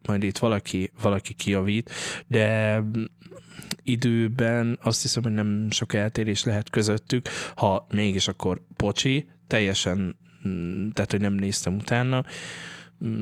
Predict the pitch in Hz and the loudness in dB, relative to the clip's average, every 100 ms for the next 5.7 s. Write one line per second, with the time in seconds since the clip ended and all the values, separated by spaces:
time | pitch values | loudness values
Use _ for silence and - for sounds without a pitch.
0 | - 123 180 233 95 95 98 104 92 98 | 0 2 2 2 2 2 2 0 0 0
1 | 104 107 95 98 101 104 104 107 113 110 | 0 0 0 0 0 0 -2 -2 -2 -2
2 | - _ 143 185 - 78 78 73 82 82 | -6 _ 0 0 2 0 0 0 -2 0
3 | 95 85 85 78 - 78 95 95 90 - | 0 0 0 0 0 0 0 0 -2 -6
4 | - _ _ - - - 104 101 107 147 | -20 _ _ -14 -10 -4 0 2 2 0
5 | 143 - - - 110 110 110 | 0 -4 -6 -2 0 0 -2